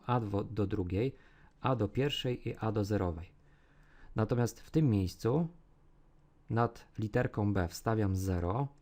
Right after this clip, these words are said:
jeden, dwa, trzy. Zobacz,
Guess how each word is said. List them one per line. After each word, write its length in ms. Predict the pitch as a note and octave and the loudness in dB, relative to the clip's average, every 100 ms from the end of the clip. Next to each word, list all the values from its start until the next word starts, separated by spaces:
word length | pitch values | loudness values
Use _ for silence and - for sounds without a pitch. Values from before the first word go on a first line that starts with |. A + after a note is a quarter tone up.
| _ - - | _ -20 -10
jeden, 640 | F#2 F#2+ F#2 F#2 A2+ D#3 D#3 - - - - | -2 0 0 0 0 0 -4 -10 -20 -14 -10
dwa, 500 | F#2+ F#2 F#2+ A#2 C#3+ - - - - - | -6 -2 0 0 -2 -8 -20 -20 -20 -14
trzy. 340 | - - E2+ - - - - - - - | -8 -4 -6 -6 -16 -20 -20 -20 -20 -6
Zobacz, 360 | A2 G2 - | -2 -2 -4